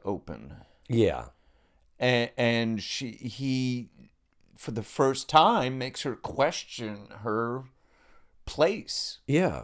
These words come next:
Speaker 1: in society, not just in the school, but in society. And, and if she was a thirteen-year-old girl growing up in a school in that atmosphere,
Speaker 2: Yeah.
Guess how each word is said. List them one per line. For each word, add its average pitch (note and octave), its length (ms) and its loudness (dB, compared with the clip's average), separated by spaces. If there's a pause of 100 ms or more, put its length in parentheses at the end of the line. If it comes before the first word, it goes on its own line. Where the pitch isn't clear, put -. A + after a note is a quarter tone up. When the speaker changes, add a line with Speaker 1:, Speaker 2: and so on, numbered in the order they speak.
Speaker 1:
in B2 300 0
society, C3 640 4
not B2+ 200 -2
just C3 320 -6
in A2+ 140 -2
the G2 100 -2
school, C3 500 -2
but A#2 240 0
in A2 160 -2
society. A#2 760 0
And, A#2+ 180 -6
and A#2+ 300 -4
if A#2 140 -4
she - 140 -10
was G2 140 -10
a A#2 60 -8
thirteen-year-old A#2 840 -6
girl F#3+ 340 2 (300)
growing C3+ 480 8
up D#3+ 420 2 (340)
in C3+ 140 -2
a A#2+ 100 -4
school C#3 800 4
in B2 220 -2
that A#2 180 0
atmosphere, C#3+ 880 -2 (100)
Speaker 2:
Yeah. A#2 280 6